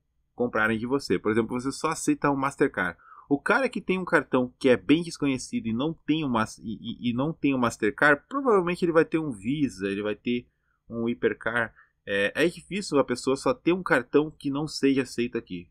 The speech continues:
tá? Então, quando ela for comprar de você, ela vai ace-, ela vai usar esse cartão. Claro que pode acontecer casos e casos, depende, né? Mas, nesse caso, a do PagSeguro pareceu, é,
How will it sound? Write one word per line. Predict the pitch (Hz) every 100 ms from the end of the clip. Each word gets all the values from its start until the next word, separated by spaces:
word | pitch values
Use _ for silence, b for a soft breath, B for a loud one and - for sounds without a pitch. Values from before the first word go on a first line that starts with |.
| _ -
tá? | 90 101 - _ _ _ -
Então, | 175
quando | 156
ela | 156
for | 151 160 151
comprar | 160 151 143 143
de | 139
você, | 156 - 143
ela | 143
vai | 143 127 143
ace-, | 139 - -
ela | 135 135
vai | 127
usar | 135 120 120
esse | 123 -
cartão. | 147 143 - 92 - b b b
Claro | 226 269
que | -
pode | 226 190 190
acontecer | 196 190 190 - 139
casos | 135 123 131 135
e | 160
casos, | - 113 98 101
depende, | 123 - 135 117 90 92
né? | 90 _ _ _ _
Mas, | 101 101 120 147 147 - -
nesse | 120 120 139 -
caso, | - 123 139 135 113
a | 110 101 101
do | 120
PagSeguro | 131 131 - - 123 147 156 -
pareceu, | 185 196 - 160 170 B B B -
é, | 117 113 104